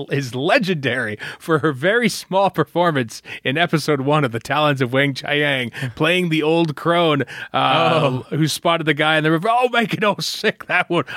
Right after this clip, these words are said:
Speaker 1: I've never seen anything like it, and oh my puff. That
Speaker 2: Ha!
Speaker 1: is Patsy Smart, and she's in Blake Seven.
Speaker 2: All right.
Speaker 1: Yep.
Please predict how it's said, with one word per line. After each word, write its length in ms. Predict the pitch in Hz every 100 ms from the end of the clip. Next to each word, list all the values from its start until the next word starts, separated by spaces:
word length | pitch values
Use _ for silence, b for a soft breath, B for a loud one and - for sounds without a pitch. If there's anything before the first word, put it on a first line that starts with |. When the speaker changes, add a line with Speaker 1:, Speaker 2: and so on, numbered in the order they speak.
| -
Speaker 1:
I've 140 | 175
never 200 | 226 226
seen 280 | 214 220 208
anything 400 | 208 202 196 190
like 240 | 185 175
it, 80 | 170
and 120 | 143
oh 140 | 180 214
my 160 | 190
puff. 400 | 180 175 127 - B B -
That 160 | 185
Speaker 2:
Ha! 200 | 392 359
Speaker 1:
is 60 | 151
Patsy 300 | 180 175 170
Smart, 380 | - 151 117 113
and 120 | 123
she's 200 | 139 120
in 80 | 110
Blake 260 | 123 143 135
Seven. 360 | 120 98 95 B B B B B _ _ _ _ _ _ _ -
Speaker 2:
All 180 | 147 139
right. 600 | 107 113 131 190 117 113 - -
Speaker 1:
Yep. 320 | 110 107